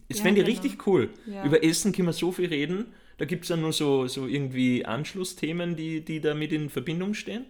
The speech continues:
Speaker 2: Ja.
Speaker 1: Das machen wir mal.
Speaker 2: Das machen wir mal.
Speaker 1: Gebt uns gerne mal Feedback, vielleicht auf Instagram, wie ihr das finden würdet. Einfach mal eine Episode zu Essen und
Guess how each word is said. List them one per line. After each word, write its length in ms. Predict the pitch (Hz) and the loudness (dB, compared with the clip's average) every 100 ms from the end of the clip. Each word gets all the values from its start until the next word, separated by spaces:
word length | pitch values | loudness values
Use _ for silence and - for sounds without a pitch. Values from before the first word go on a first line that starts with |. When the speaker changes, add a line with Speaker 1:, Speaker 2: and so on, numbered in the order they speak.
| - | -14
Speaker 2:
Ja. 180 | 202 185 - - _ _ _ _ | -14 -14 -18 -20 _ _ _ _
Speaker 1:
Das 140 | 120 120 | -2 2
machen 160 | 117 | 2
wir 100 | 117 | 4
mal. 200 | 110 92 - - | 2 -2 -10 -16
Speaker 2:
Das 140 | 208 - | -16 -12
machen 220 | 185 180 | -12 -12
wir 40 | 175 | -14
mal. 80 | 175 | -2
Speaker 1:
Gebt 240 | 180 185 220 | 4 4 6
uns 200 | 214 - | 2 2
gerne 220 | 127 175 | 2 4
mal 140 | 180 143 | 4 2
Feedback, 540 | - 165 - - 123 | 0 -4 -2 0 0
vielleicht 300 | 135 127 - | 2 0 0
auf 80 | 127 | -2
Instagram, 600 | 139 196 - 170 143 143 | 2 0 2 2 4 4
wie 100 | 131 | 2
ihr 120 | 143 | 4
das 180 | 143 135 | 2 -2
finden 360 | - 139 - 107 | -2 -2 -2 0
würdet. 260 | 98 92 - | 0 0 -2
Einfach 220 | 165 170 | -2 0
mal 100 | 170 | 2
eine 80 | 123 | 2
Episode 460 | 123 127 151 151 - | 0 -2 2 2 0
zu 140 | - - | -2 0
Essen 400 | 165 - 175 147 | 0 2 0 2
und 320 | 123 120 | 0 -2